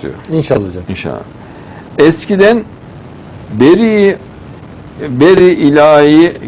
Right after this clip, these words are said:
Speaker 1: kelimetullah ve bekayı istiklaliyet ve, e, istiklaliyeti İslam için farz-ı kifayeyi cihadı derühte ile kendini yek vücut olan alem İslam'a fedaya vazifeder ve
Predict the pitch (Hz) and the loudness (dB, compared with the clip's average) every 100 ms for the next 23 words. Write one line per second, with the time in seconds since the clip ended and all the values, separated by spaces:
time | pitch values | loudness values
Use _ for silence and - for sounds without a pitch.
0 | - 143 147 151 147 147 135 156 139 131 | -4 0 0 0 -2 -2 0 0 2 0
1 | 117 117 127 120 170 175 147 - 135 - | 2 0 -2 0 2 2 2 -2 -12 -12
2 | 143 - - - - - - - - - | -16 -16 -20 -20 -20 -20 -20 -20 -20 -20
3 | - - - - 127 131 139 131 147 165 | -20 -20 -20 -16 -4 0 2 4 4 2
4 | - - 120 117 - - - - - 113 | -4 -4 -4 -4 -8 -20 -20 -16 -10 -8
5 | - 117 - - 151 135 147 156 180 - | -10 -12 -14 -2 0 2 2 -2 -6 -4
6 | - 165 143 123 123 - - - - - | -2 -2 -2 -6 -8 -12 -20 -20 -20 -20
7 | - - - - 190 202 170 - 139 - | -20 -20 -12 0 2 2 -2 -8 -10 0
8 | 156 175 170 180 175 160 139 143 151 160 | 2 2 2 0 0 0 0 0 2 2
9 | 160 135 135 143 123 - 185 139 104 - | 0 2 0 0 -2 -6 0 0 0 -4
10 | - - - - - - - - 143 160 | -18 -20 -20 -20 -20 -20 -10 -2 0 2
11 | 175 156 185 208 175 165 156 143 135 165 | 0 2 2 2 -2 -2 2 2 2 -2
12 | - 120 127 151 165 - 160 147 147 131 | -6 0 2 2 -2 -2 0 0 0 0
13 | 127 127 143 151 139 127 127 123 131 147 | -2 2 4 4 4 0 -2 -4 -2 0
14 | 151 143 160 | 2 2 0